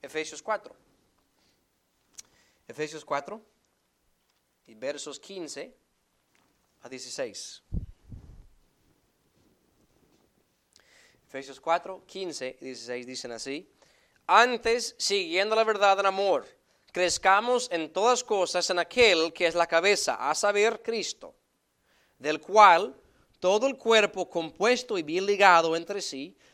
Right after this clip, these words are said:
por todas las junturas de su alimento, que recibe según la operación, cada miembro conforme a su medida, toma aumento de cuerpo, edificándose en amor".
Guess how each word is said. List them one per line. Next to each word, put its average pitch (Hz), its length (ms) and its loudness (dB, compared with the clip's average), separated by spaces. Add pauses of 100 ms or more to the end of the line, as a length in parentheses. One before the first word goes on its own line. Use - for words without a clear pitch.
por 135 200 -6
todas 208 320 -4
las 220 180 -2
junturas 180 720 -4
de 147 100 -6
su 147 140 -8
alimento, 151 560 -8 (220)
que 175 160 -2
recibe 220 480 -2
según 190 320 -4
la 220 60 -2
operación, 185 720 -4 (380)
cada 262 460 4
miembro 180 520 -2
conforme 254 680 -2
a 233 60 -2
su 240 180 -4
medida, 180 480 -4 (320)
toma 247 500 2
aumento 175 640 -2
de 302 120 -12
cuerpo, 175 540 -2 (180)
edificándose 202 1200 -6
en 180 480 -10 (340)
amor". 143 440 -10